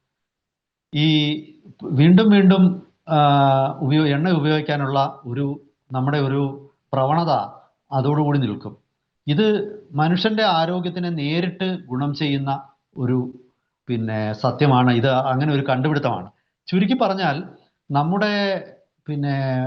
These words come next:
ആരോഗ്യത്തിനും ശരീരത്തിന്റെ ആരോഗ്യത്തിനും പ്രകൃതിയുടെ ഈ മാ-, അന്തരീക്ഷ മലിനീകരണത്തിനുമൊക്കെ ഒരു ബദലായിട്ട് ഇത് ഈ സേഫ്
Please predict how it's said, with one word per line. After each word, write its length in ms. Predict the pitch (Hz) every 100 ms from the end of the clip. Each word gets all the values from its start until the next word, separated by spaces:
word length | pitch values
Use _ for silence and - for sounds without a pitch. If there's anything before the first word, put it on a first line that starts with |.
| - - _ _ _ _ _
ആരോഗ്യത്തിനും 720 | 123 131 147 170 170 175 180 185 -
ശരീരത്തിന്റെ 680 | - 139 131 156 180 185 185 160
ആരോഗ്യത്തിനും 560 | 147 160 160 165 170 175 180 _ _ _ -
പ്രകൃതിയുടെ 640 | 135 139 165 185 185 185 180 180 - _ _ _ _
ഈ 120 | 147 151
മാ-, 500 | 139 135 135 139 139 139
അന്തരീക്ഷ 380 | 127 165 180 185 139
മലിനീകരണത്തിനുമൊക്കെ 1080 | 131 147 180 190 180 175 170 143 - 180 127 123 - _ _ _
ഒരു 140 | 151 151 120
ബദലായിട്ട് 680 | 127 139 165 180 185 180 170 165 - _ _ _ _ _
ഇത് 260 | 156 143 151 147 143 143 - 139
ഈ 20 | 143 139
സേഫ് 300 | 139 139 180